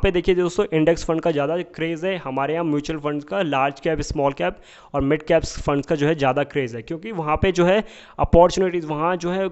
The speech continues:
किसी कंपनी को ढूंढना, नई कंपनी को ढूंढना और जो कि ग्रो करेगी उसको ढूंढना काफ़ी डिफिकल्ट है दोस्तों। तो वहाँ पे जो है सिर्फ इंडेक्स पे जो है फंड पे आप बेट कर सकते हैं। But यहाँ पे जो है हम तो इमर्जिंग इकोनॉमी है, यहाँ पे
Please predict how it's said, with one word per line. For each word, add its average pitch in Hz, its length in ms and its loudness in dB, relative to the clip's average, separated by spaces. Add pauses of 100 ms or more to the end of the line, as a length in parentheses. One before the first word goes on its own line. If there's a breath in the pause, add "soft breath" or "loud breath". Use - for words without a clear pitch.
किसी 196 300 -6 (140)
कंपनी 175 360 0
को 196 140 2
ढूंढना, 160 380 -2
नई 151 260 0
कंपनी 175 440 -4
को 180 120 -4
ढूंढना 156 420 -2
और 151 240 2
जो 156 120 -6
कि 202 220 -6 (360 soft breath)
ग्रो 175 220 4
करेगी 170 380 0
उसको 156 320 2
ढूंढना 170 260 4
काफ़ी 175 300 0
डिफिकल्ट 170 500 2
है 151 80 2
दोस्तों। 127 320 -4 (260 soft breath)
तो 147 80 -6
वहाँ 135 260 2
पे 190 140 0
जो 175 140 0
है 185 140 2
सिर्फ 185 240 -4
इंडेक्स 160 380 0
पे 190 180 0
जो 165 140 0
है 170 180 0
फंड 156 340 -4
पे 160 120 -2
आप 165 240 0
बेट 143 380 -2
कर 143 140 0
सकते - 360 -8
हैं। 123 80 -6
But 143 180 -2
यहाँ 135 300 -2
पे 180 160 -2
जो 160 180 -2
है 180 120 -2 (100)
हम 143 140 2
तो 165 120 -2
इमर्जिंग 165 480 6 (200)
इकोनॉमी 147 400 6
है, 143 80 4
यहाँ 139 340 4
पे 202 160 2